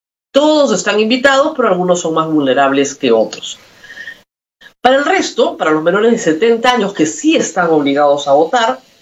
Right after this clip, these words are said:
si usted tiene covid o cuida a alguien que tiene covid, puede ingresar a la página web del Jurado Nacional de Elecciones y tramitar su dispensa, porque no solamente no está obligado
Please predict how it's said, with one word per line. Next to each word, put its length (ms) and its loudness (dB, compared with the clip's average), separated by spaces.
si 180 -8
usted 320 -2
tiene 320 0
covid 480 2
o 160 0
cuida 320 0
a 140 -2
alguien 320 -2
que 80 -6
tiene 320 -2
covid, 440 2
puede 380 2
ingresar 760 -2
a 60 -2
la 160 -2
página 320 -2
web 180 2
del 140 0
Jurado 300 0
Nacional 280 0
de 60 2
Elecciones 600 0
y 160 -2
tramitar 680 -2
su 160 -6
dispensa, 800 -2
porque 240 -4
no 300 0
solamente 480 -2
no 100 2
está 240 0
obligado 640 2